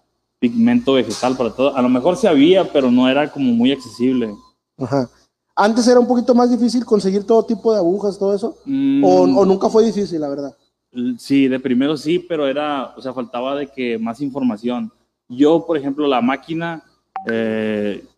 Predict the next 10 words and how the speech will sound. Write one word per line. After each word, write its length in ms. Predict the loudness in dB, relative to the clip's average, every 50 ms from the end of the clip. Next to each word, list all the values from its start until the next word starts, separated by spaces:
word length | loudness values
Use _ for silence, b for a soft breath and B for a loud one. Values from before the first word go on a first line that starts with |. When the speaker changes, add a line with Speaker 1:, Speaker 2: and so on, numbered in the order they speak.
| _ _ _
Speaker 1:
mi 260 | -8 -2 2 4 4 4
primer 280 | 4 2 0 0 0
máquina 400 | 0 -2 -2 -2 -4 -6 -6 -6 -6
profesional, 600 | -6 -8 -8 -6 -6 -6 -4 -4 -4 -4 -6 -4
yo 100 | -4 -4
la 100 | -4 -4
conseguí 520 | -6 -6 -8 -8 -6 -8 -6 -2 0 0 2
en, 200 | 2 0 0 0
en 140 | -4 -4
Fundadores, 840 | -2 0 0 2 2 0 0 0 0 0 0 -2 -4 -8 _ _